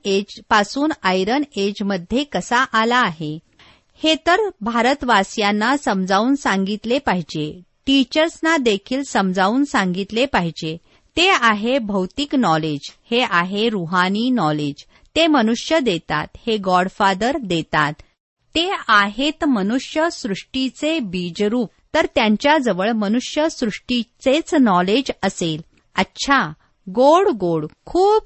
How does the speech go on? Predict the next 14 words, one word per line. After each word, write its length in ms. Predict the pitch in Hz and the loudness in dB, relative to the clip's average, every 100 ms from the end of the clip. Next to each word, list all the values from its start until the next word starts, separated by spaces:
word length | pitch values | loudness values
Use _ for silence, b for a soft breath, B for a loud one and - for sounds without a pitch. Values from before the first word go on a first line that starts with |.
| - | -2
खूप 280 | 320 370 370 | 0 2 2
वर्षांनंतर 960 | 220 208 202 - 247 247 226 226 - - | 0 0 2 2 2 4 2 0 0 0
भेटलेल्या 640 | 254 202 - 185 185 208 220 | 0 -2 -2 -2 0 2 2
मुलांप्रती 880 | 202 185 180 190 240 285 - 156 156 B B B - | 2 2 0 0 0 -2 -2 -6 -8 B B B 0
मात 380 | 254 277 339 - - | 4 4 2 -2 -4
पिता 380 | 220 208 208 | -4 0 2
बापदादांची 1080 | 214 190 185 170 175 175 190 220 254 - 294 | 2 2 2 0 -2 0 0 0 0 -2 -4
प्रेमपूर्वक 960 | 302 214 185 190 190 - 190 190 294 - | -4 -2 -2 -2 -2 -2 -4 -2 -4 -2
आठवण 420 | 185 175 - 220 262 - | -2 -2 -2 -4 -4 -2
आणि 300 | 185 180 226 | -2 -2 -4
सुप्रभात. 920 | - 320 359 - 165 160 190 170 160 - b b - | -4 -2 -2 -2 -2 0 0 0 -2 -12 b b 0
आत्मिक 520 | 233 262 320 302 403 - | 2 2 2 0 0 -4
पित्याचा 520 | 233 - 190 196 240 | -6 -2 -2 0 2
आत्मिक 640 | 254 - 202 190 214 269 | 2 2 0 -2 -2 -2